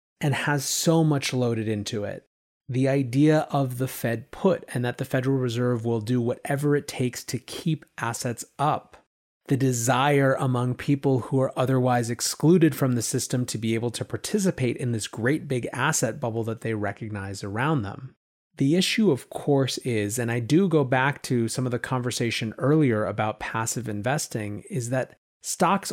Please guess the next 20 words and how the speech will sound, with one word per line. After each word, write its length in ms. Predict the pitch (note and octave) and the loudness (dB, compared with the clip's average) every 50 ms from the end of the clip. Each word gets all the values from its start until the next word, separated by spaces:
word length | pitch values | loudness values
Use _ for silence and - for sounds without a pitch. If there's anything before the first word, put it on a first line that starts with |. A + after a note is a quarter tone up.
| - | -2
only 240 | - D#3+ D#3+ D#3 D3 | 0 2 2 2 2
go 240 | C3 C3+ B2 A#2+ B2+ | 2 2 2 2 2
up 340 | D3 D3 A2+ G#2 - _ - _ _ - - | 2 2 2 0 -4 _ -20 _ _ -10 -6
until 480 | C#3+ A2+ - - - - D3 C3+ C3+ | -6 -6 -6 -6 -6 0 0 0 2
they 160 | A#2 A#2 G2+ G2 | 2 0 -2 -4
don't. 580 | G2 - B2+ B2 A2+ F#2+ F2+ _ - - - _ _ _ _ _ _ _ _ _ - | -4 -2 -2 -2 -2 -2 -6 _ -14 -16 -16 _ _ _ _ _ _ _ _ _ -2
And 160 | D3 C3 C3 | 0 2 4
when 140 | C3 B2+ B2+ | 4 2 2
they 120 | B2 B2 | 2 0
don't, 600 | A2+ A2 G#2 G#2+ C#3+ F3 G#3+ G3+ D3+ B2+ - - - | -2 -2 0 2 4 4 6 4 4 2 0 -2 -6
in 260 | - - C3+ C3 B2+ | -4 -2 0 0 2
the 120 | A#2+ A2+ | 0 0
system 460 | - - - - D#3+ D3+ - - D3+ | -2 -2 -2 0 -2 -2 0 -2 0
we've 240 | B2+ A#2+ A2+ - - | 0 0 -2 -4 -2
architected, 800 | - D3+ D#3+ E3 - E3+ - - - A#2+ A2 - - A#2 G2+ G2 | 0 0 0 2 2 0 -2 -2 -4 -4 -4 -4 -6 -6 -4 -4
the 80 | A2+ | -6
consequences 840 | - - - - B2+ A#2+ - - A#2 - B2+ A#2 G#2+ - A#2 G#2+ - | -6 -4 -2 -2 -2 -2 -2 -6 -6 -4 -4 -6 -4 -4 -6 -8 -8
can 220 | - - - B2 A2 | -8 -8 -6 -6 -4
be 160 | G#2+ G#2+ G#2 | -4 -4 -4
massive. 840 | G2 G2+ G#2 G#2+ G#2+ G#2+ G#2 - - - - - - - - - - | -4 -2 -2 -2 0 -2 -2 -4 -6 -8 -10 -12 -14 -20 -20 -20 -20